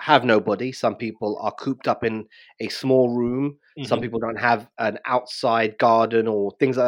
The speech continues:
Speaker 1: that, that they can u-, they can utilize if they can't go out. Some people, um,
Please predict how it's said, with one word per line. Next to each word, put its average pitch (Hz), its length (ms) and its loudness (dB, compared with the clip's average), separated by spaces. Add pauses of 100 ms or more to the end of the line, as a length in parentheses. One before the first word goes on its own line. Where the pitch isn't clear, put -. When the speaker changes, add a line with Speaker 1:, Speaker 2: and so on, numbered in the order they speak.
Speaker 1:
that, 110 80 -2
that 110 160 -8
they 110 100 -2
can 110 360 -8
u-, 120 280 -8
they 123 120 -2
can 117 180 -10
utilize 117 400 -6
if 107 80 -10
they 113 80 -6
can't 117 340 -8
go 107 160 -4
out. 107 240 -6 (280)
Some - 260 -4
people, 107 720 -2
um, 87 500 -8